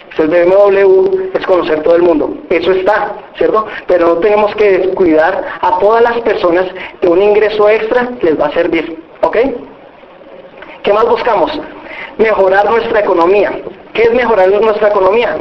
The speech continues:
Básicamente, dejar de tener deudas y que nos empiece a sobrar plata, lo que estamos hablando es... ¿cómo mejoramos nuestra economía? Pues yo creo que llegando a platino, si tú tienes un ingreso extra de tres, cuatro millones de pesos,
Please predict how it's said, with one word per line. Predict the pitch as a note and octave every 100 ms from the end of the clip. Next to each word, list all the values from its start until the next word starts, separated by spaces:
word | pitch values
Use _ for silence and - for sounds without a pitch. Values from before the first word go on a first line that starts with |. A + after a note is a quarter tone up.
| G#3 -
Básicamente, | G3+ G#3 B3+ G#3 G3+ G#3 A#3+ A#3
dejar | G3 F3+ F3
de | G#3+
tener | A3+ F#3 F#3
deudas | G3+ G3 G3 G3 - -
y | G3+
que | G3+
nos | F3+
empiece | F3 E3+ E3+
a | G3+
sobrar | F#3+ D#3 D3+
plata, | A#3 -
lo | F3
que | E3+ D#3+
estamos | E3 F#3 G#3+ F#3
hablando | D#3+ E3 F3+ G3 G3 A#3+
es... | G#3 G3+ - - - - -
¿cómo | A3+ B3+
mejoramos | B3+ A3 G#3 B3+
nuestra | B3+ B3
economía? | A3+ A3+ A3+ C4+ E4 - - - - -
Pues | G3
yo | G3+
creo | B3
que | B3
llegando | A3 F#3+ A3
a | B3
platino, | G3+ G3+ G#3 C4+ C4+ - -
si | G3+
tú | G3
tienes | G3+ A3+
un | A#3 A#3+
ingreso | A#3 A3+ A3 A3+
extra | G#3+ A3 G#3+
de |
tres, | G3+ G3+
cuatro | G#3 A3 A3
millones | F#3+ F3+ G3
de | G3
pesos, | E3+ F3+ A3